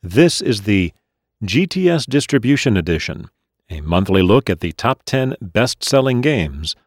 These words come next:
according to that distributor. This list is for June of twenty twenty-three. Debuting at number ten, Beyond the Sun,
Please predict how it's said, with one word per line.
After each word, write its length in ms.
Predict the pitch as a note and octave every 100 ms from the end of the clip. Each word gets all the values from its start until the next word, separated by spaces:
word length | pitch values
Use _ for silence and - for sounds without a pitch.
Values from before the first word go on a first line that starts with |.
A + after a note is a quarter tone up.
| _ _
according 420 | - - D#3+ F#2+ E2+
to 240 | F#2 F2+
that 220 | E2 E2
distributor. 600 | F#2+ - G2 E2 - - _ _ _ _ _ _ -
This 320 | F#2+ C3+ -
list 300 | A2+ B2 -
is 300 | G#2 A2+ -
for 220 | - C#3+
June 500 | B2 C3+ A#2 C#2 C2 _ _ _ _
of 160 | - E2+
twenty 280 | - G2 D#2+
twenty-three. 640 | - D#2+ - E2 C2+ - _ _ _ _ _ _ _ _ _ _ _ _ _ _ _ _ _ _ _ B2
Debuting 560 | G#2+ C3 B2 F3+ E3
at 80 | D3
number 220 | C#3 B2
ten, 640 | - - D3 F#2+ E2 A#2+ - _ _ - E2+
Beyond 640 | G#2 F#2 G#2+ D3 E3 D#3+
the 180 | B2+ A#2+
Sun, 640 | - D3 A#2 C#2+ C#2